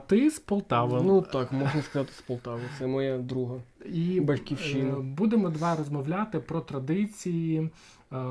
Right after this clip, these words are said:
Speaker 1: колядки, щедрівки. Я думаю, це буде цікаво. Якщо ми приурочимо аромати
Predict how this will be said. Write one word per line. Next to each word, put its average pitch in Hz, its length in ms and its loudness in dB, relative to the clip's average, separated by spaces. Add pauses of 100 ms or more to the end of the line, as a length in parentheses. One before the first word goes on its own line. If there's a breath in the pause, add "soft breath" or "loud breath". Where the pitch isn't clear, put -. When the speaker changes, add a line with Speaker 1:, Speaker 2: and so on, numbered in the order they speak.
(180)
Speaker 1:
колядки, 156 640 -2
щедрівки. 143 600 -4
Я 135 60 2
думаю, 143 300 -2
це - 160 -8
буде 139 240 -4
цікаво. 240 500 -2
Якщо 156 380 0
ми 170 120 4
приурочимо 156 880 0
аромати 143 720 0